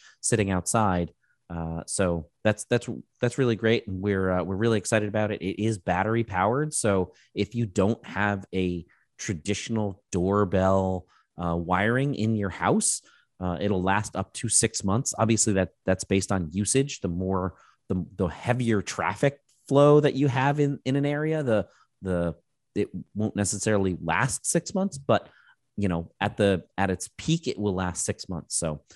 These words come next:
and then you can just pop it off. Uh, there's a charging port on the back, and charge it up and, you know, put it back on the door, and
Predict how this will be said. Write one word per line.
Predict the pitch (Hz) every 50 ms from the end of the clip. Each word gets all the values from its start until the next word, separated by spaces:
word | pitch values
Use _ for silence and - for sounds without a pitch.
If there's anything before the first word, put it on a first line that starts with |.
| _ _ _
and | 104 101 107
then | 113 120
you | 123
can | 110 120
just | 107 113 104 -
pop | - 113 110 - -
it | 113
off. | 107 107 117 113 - - _
Uh, | 92 92 90 90 90
there's | 87 92 85 90
a | 87 85 82 -
charging | - - 107 110 107 117 110 101
port | - 110 107 104
on | 98 95
the | 90 85
back, | - 104 107 117 120 - _ _ _ -
and | 90 87 82 - _ _ _ _
charge | - 107 101 92
it | 110 123
up | 165 - - -
and, | 123 120 120 117 - _ _ _ _ _ _ -
you | 107
know, | 107 104
put | 104 - _ - 120
it | 120 -
back | 120 113 110 -
on | 120 117
the | 120 113
door, | 117 123 131 147 160 165
and | 156 147 147 143 131